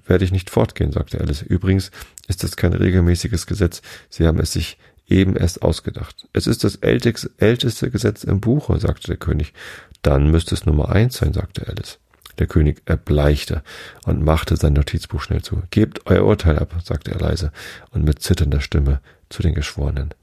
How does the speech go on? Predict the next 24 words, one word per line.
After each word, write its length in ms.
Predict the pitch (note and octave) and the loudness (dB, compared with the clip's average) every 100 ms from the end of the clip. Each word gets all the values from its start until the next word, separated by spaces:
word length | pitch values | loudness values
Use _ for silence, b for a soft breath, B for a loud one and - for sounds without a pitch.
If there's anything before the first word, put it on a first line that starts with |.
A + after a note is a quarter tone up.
| - | -2
"Majestät, 600 | F#2+ G2 - A#2 - - | 2 2 2 -2 -2 -2
halt 240 | G2+ - | -2 -4
zu 140 | - | -8
Gnaden, 460 | F#2 F#2+ G2+ G#2+ G#2 B B B | -2 2 2 2 0 B B B
es 140 | - F#2+ | -2 0
sind 140 | - | 2
noch 120 | F#2+ | 0
mehr 160 | F#2 G#2 | 2 2
Beweise 480 | G2+ F2+ G#2 F#2+ E2 | 4 4 4 4 2
aufzunehmen", 460 | D#2 - E2 D#2 | -2 0 2 2
sagte 360 | D2+ E2 E2 - | 2 0 0 -4
das 200 | - - | -6 0
weiße 240 | F2 E2+ | 0 0
Kaninchen, 480 | - D#2 E2+ E2+ E2+ | -2 0 0 0 -2
indem 260 | E2 E2 D#2 | -2 2 0
es 160 | D2+ | 0
eilig 420 | - D#2+ E2 E2 - | 0 2 4 2 0
aufsprang. 460 | E2 - - C#2+ - B B B B B B - | 0 -2 -6 -6 -6 B B B B B B -6
"Dieses 200 | F#2+ G#2+ | -4 -4
Papier 380 | - F#2 - G#2 | 0 0 2 2
ist 140 | F#2 | 2
soeben 320 | - F2 E2+ | 0 2 2
gefunden 380 | E2 - F#2+ D2 | 0 0 0 0
worden." 340 | D2 D2 C#2 | 0 0 -2